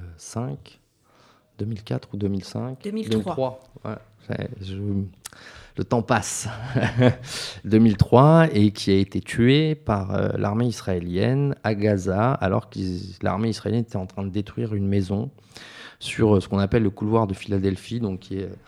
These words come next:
Speaker 1: qui est, euh, qui est très proche de la frontière égyptienne.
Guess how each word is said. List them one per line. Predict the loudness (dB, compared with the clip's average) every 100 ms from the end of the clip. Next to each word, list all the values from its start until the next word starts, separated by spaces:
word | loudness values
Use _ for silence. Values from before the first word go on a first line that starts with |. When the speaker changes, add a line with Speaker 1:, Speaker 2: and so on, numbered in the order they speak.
| -20 -20 -20 _
Speaker 1:
qui | -10 -4
est, | -4
euh, | -4 -6 -10 -12 -12 -14 -16
qui | -10 -10
est |
très | -6 -6
proche | 0 0
de | 2
la | -2
frontière | -4 -8 -4 -4
égyptienne. | -4 -8 -12 -2 0 0